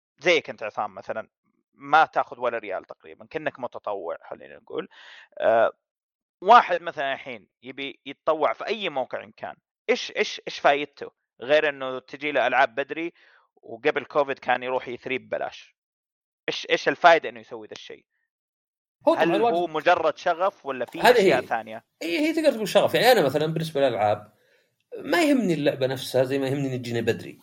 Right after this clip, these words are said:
Speaker 2: عرفت؟ في كذا إنك، إنك على قولتهم انسايدر، عرفت شلون؟ يعني حتى مثلا لاحظ مسلسلات، مثلا مسلسل Resident Evil ولا فيلم ويتشر ذا الأنيميتد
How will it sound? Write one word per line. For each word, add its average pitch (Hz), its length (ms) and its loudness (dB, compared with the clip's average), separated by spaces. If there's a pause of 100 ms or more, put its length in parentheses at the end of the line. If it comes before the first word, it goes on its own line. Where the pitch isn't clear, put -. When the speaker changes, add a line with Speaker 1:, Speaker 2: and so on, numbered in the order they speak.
(120)
Speaker 2:
عرفت؟ 110 440 0 (600)
في 202 200 4
كذا 160 360 4
إنك، 131 260 -4
إنك 131 280 -6
على 117 120 -2
قولتهم 120 480 0
انسايدر، 104 640 0
عرفت 104 180 -4
شلون؟ 117 440 -4 (760)
يعني 98 800 -4
حتى 202 240 6
مثلا 160 440 4
لاحظ 135 580 4
مسلسلات، 113 640 0
مثلا 98 180 -4
مسلسل 113 680 -4 (520)
Resident 120 400 -2
Evil 143 300 0
ولا 117 400 2
فيلم 127 340 0
ويتشر 117 360 -2
ذا 92 120 0
الأنيميتد 95 760 -6